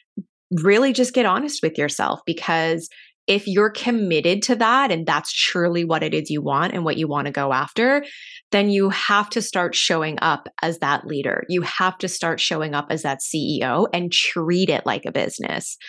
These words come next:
versus treating it like a hobby. A hobby is something that you're not really fully committed to. You can do it here and there. There's no real schedule.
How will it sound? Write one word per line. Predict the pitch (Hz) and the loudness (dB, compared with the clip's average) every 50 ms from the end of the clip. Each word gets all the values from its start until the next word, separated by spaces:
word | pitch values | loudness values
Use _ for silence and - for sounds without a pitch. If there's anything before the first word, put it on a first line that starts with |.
| - - - - | -20 -20 -10 -2
versus | 170 190 185 175 - 185 180 196 | 0 0 2 2 0 0 -2 -2
treating | - - 185 156 156 160 156 | 0 0 0 -2 0 -2 -2
it | 143 - | -2 -2
like | - 143 147 - | -2 -4 -4 -4
a | 147 | -4
hobby. | - 156 - - - - - - - - - - - - - - | -2 0 0 0 -2 -4 -6 -8 -8 -10 -12 -14 -16 -16 -12 0
A | - 190 190 | 2 2 2
hobby | - 208 208 214 214 233 220 | 4 4 4 4 6 4 4
is | 214 214 214 | 4 2 2
something | - 196 180 - 185 180 175 | 0 0 2 0 0 0 2
that | 170 165 160 165 - - _ _ _ _ _ _ _ 320 | 2 2 2 2 0 -4 _ _ _ _ _ _ _ 0
you're | 311 | 0
not | 302 - - | 0 2 2
really | 226 240 247 240 226 247 | 4 4 4 4 2 0
fully | 240 - 233 226 214 214 | 0 2 2 4 4 4
committed | 220 - 220 208 208 208 208 196 | 2 0 0 2 2 2 2 2
to. | - - 220 202 196 196 190 | 0 0 2 2 2 2 0
You | 190 185 185 190 | 0 0 -2 -2
can | - 214 | -2 -2
do | 185 202 208 | 2 2 2
it | 202 202 | 2 2
here | - - 190 185 | 2 0 0 2
and | 185 185 190 170 | 2 0 0 0
there. | 175 175 175 170 170 170 170 170 170 170 170 170 165 - - - - _ | 2 2 4 4 4 4 4 4 4 4 2 2 0 -4 -10 -20 -14 _
There's | - 202 208 202 | -2 0 0 2
no | 220 214 | 0 0
real | 220 214 220 226 220 | 2 2 2 2 2
schedule. | 220 - - - 196 175 180 175 175 - 180 175 170 175 175 170 170 170 170 170 170 170 170 170 | 0 -4 -2 0 0 2 2 0 -2 -2 0 2 2 4 4 4 4 4 4 4 4 2 2 0